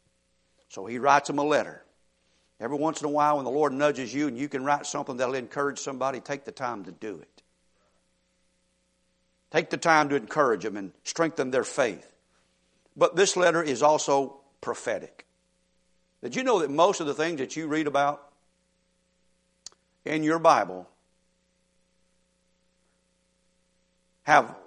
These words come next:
no, nothing to do with the rapture of the church? It has to do with the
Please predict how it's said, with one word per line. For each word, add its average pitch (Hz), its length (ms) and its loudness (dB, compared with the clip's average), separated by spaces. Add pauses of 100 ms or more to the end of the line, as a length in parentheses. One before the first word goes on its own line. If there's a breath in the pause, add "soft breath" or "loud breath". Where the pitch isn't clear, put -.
no, 147 500 2
nothing 165 380 2
to 139 60 -4
do 143 260 0
with 143 220 -2
the 110 80 -2
rapture 113 560 4
of 92 80 -8
the 98 80 -12
church? - 640 -8 (1400)
It 117 80 -10
has 156 280 4
to - 80 -10
do 160 200 0
with 151 240 -2
the 107 280 -4